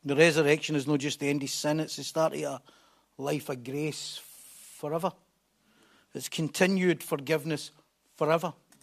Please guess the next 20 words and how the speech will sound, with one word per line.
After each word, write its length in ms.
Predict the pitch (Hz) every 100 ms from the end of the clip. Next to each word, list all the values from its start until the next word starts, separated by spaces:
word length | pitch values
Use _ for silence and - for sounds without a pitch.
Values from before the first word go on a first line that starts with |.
| _ _ _ _ _ _ _ _
No 120 | 165 190
wonder 240 | 185 190
they 100 | 151
didn't 280 | 147 160 151
want 160 | 151 139
to 40 |
testify 500 | - 165 - - 180
it. 140 | 165
No 80 | 175
wonder, 300 | 214 220 202 151 202
no 140 | 196
wonder 380 | 247 226 208 190
they 120 | 170
wanted 280 | 170 180 151
to 80 | 151
disprove 600 | 170 - - - 170 156
the 80 | 151
resurrection. 600 | 156 147 156 175 - 156 - - - - -
Continued 560 | - 156 - 208 202 -
forgiveness 640 | 160 139 175 156 160 -